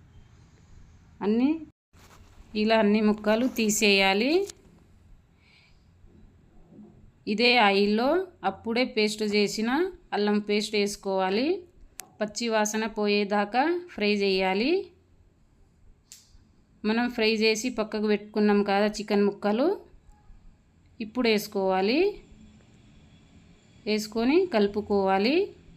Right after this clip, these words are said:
ఇలా మంచిగా కలుపుకోవాలి. స్టార్టింగ్లో మనం ఉప్పు వేసుకున్నాం కదా, ఇప్పుడు కొద్దిగా వేసుకోవాలి. కారం పొడి మనం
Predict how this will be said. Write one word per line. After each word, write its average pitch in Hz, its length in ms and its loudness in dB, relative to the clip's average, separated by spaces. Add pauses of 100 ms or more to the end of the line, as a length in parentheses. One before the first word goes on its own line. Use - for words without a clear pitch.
(2000)
ఇలా 214 220 2
మంచిగా 208 400 2 (140)
కలుపుకోవాలి. 196 840 0 (1900)
స్టార్టింగ్లో 240 640 0
మనం 233 140 0 (100)
ఉప్పు 220 220 -8
వేసుకున్నాం 214 460 2 (100)
కదా, 214 220 2 (880)
ఇప్పుడు 254 200 -6 (100)
కొద్దిగా 220 380 0
వేసుకోవాలి. 196 680 0 (1800)
కారం 214 260 0 (120)
పొడి 233 240 0 (1200)
మనం 214 140 0